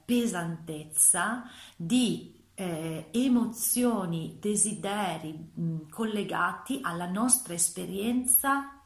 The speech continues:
tipicamente egoica. E poi di questo racconterò quando fa-, nell'episodio proprio del, ne racconto nell'episodio dello Scorpione.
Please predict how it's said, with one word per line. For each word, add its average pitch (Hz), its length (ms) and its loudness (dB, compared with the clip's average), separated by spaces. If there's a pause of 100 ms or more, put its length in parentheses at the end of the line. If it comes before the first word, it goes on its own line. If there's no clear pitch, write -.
tipicamente 208 1400 -6 (120)
egoica. 147 880 -6 (1700)
E 190 400 2
poi 240 160 2
di - 120 -4
questo 156 340 -2
racconterò 170 680 -2
quando 147 580 -8
fa-, - 320 -12
nell'episodio 170 800 -4
proprio 151 360 -12
del, 147 300 -8
ne 165 100 -4
racconto 165 460 -8
nell'episodio 170 640 -6
dello 143 300 -10
Scorpione. 113 760 -8